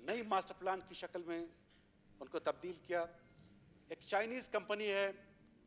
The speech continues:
एफ़सीसी, अ, सीसीसी एफ़एचडीआई, उसको जो है बाकायदा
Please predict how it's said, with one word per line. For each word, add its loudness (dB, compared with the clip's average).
एफ़सीसी, -4
अ, -4
सीसीसी -8
एफ़एचडीआई, -2
उसको 2
जो 0
है 0
बाकायदा 2